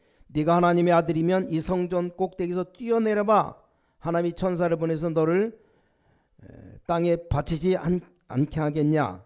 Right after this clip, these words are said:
어? 바치게 하겠느냐? 이 말이요. 이게 다 압니다. 이게 사단이 하는 짓입니다. 알면서 유혹하고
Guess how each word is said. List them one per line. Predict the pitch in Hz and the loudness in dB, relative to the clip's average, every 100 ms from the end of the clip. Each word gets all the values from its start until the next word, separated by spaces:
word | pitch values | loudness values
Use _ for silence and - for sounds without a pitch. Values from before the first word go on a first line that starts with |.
| _ | _
어? | - 156 196 _ _ _ _ - | -14 -14 -14 _ _ _ _ -12
바치게 | - - 160 | -10 -4 -2
하겠느냐? | 165 196 180 185 170 98 | 0 2 4 2 0 -2
이 | 143 | -2
말이요. | 147 113 107 160 | -2 -4 -8 -8
이게 | 202 | -8
다 | 220 190 190 | -4 -2 -2
압니다. | 185 202 196 147 95 _ _ _ _ _ | -2 -2 0 -2 -4 _ _ _ _ _
이게 | - 143 | -12 -10
사단이 | 160 - 180 175 170 | -10 -8 -6 -6 -4
하는 | 160 156 | -6 -6
짓입니다. | 143 - 123 110 - 135 208 214 _ _ _ - | -8 -10 -10 -10 -12 -10 -10 -14 _ _ _ -4
알면서 | 143 185 202 208 196 175 196 190 185 | 0 2 2 2 2 0 2 2 0
유혹하고 | 156 165 160 131 117 147 220 247 | 0 0 -2 -8 -4 -4 -4 -8